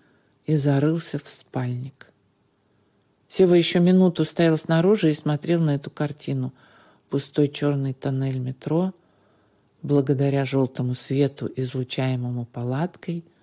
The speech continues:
стал неожиданно уютнее. «Почитаешь мне?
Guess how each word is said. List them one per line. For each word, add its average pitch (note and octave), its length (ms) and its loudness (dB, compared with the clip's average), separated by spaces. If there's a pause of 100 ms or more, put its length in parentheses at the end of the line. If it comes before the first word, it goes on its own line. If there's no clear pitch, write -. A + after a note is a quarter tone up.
(420)
стал A3+ 340 2
неожиданно D#3+ 760 0 (140)
уютнее. B2+ 720 -6 (1600)
«Почитаешь A3+ 720 0
мне? D#3 360 -4